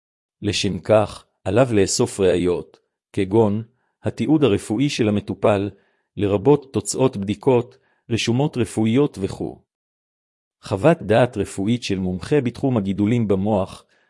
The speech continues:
אשר תערוך השוואה בין הסטנדרטים המקובלים בתחום הרפואה לבין הטיפול שניתן למטופל. עדויות של עדי ראייה,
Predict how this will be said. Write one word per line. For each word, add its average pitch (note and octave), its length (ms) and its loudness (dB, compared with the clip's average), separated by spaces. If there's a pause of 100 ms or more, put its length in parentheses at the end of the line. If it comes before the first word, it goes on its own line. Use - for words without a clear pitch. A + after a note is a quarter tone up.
(140)
אשר B2+ 260 -2
תערוך A2+ 440 4
השוואה A2 440 2
בין G#2+ 200 0
הסטנדרטים A2 720 0
המקובלים G#2 680 0
בתחום A2+ 340 -2
הרפואה G#2 440 -2
לבין A#2 340 0
הטיפול B2+ 420 -2
שניתן G#2+ 480 -2
למטופל. F#2 680 -2 (1120)
עדויות G#2 440 2
של F2+ 180 -2
עדי G#2 220 2
ראייה, F#2 500 0